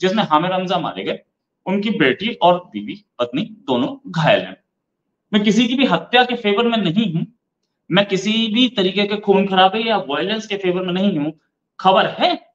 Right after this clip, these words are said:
इसलिए बताई जा रही है और चौक पे ये खबर आई है। पाकिस्तान की आर्मी का ऑफिसर क्या कर रहा है मुझे नहीं मतलब उससे,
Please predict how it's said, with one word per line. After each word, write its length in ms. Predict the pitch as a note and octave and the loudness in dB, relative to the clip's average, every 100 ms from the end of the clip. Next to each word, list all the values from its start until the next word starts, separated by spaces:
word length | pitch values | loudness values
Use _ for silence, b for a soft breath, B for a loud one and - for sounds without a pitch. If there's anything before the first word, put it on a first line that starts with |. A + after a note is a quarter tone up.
| - | -8
इसलिए 360 | A3 E3 F#3 - | -8 -8 -6 -2
बताई 340 | F3 D#3 C3+ | 0 0 -2
जा 140 | A2 E2+ | -4 -10
रही 220 | - E2+ | -12 -16
है 120 | F2 _ _ _ b b | -18 _ _ _ b b
और 200 | A#3 - | 0 0
चौक 320 | G3+ C#3 - - | 0 0 0 -2
पे 120 | F#3+ | -2
ये 60 | F#3+ | 0
खबर 300 | D#3 - - D3+ | 0 0 2 2
आई 120 | C#3 | 2
है। 220 | - G#2 | 0 -6
पाकिस्तान 540 | - - D3+ D#3 D3+ C#3+ | -6 0 0 0 -4 -4
की 140 | C#3+ | 0
आर्मी 280 | B2 B2 C#3+ | 0 2 -2
का 100 | C#3 | 0
ऑफिसर 420 | A2 - C3+ A3 | 0 -2 -4 -6
क्या 200 | - B2+ | 0 0
कर 180 | - A#2+ | 2 2
रहा 120 | G3+ | 2
है 60 | - | -2
मुझे 200 | C3 F3 | -4 0
नहीं 280 | F#3 D#3+ | 4 4
मतलब 240 | B2 A2 G#2 | 2 0 -6
उससे, 460 | G#2+ - A2 - | -6 -6 -6 -6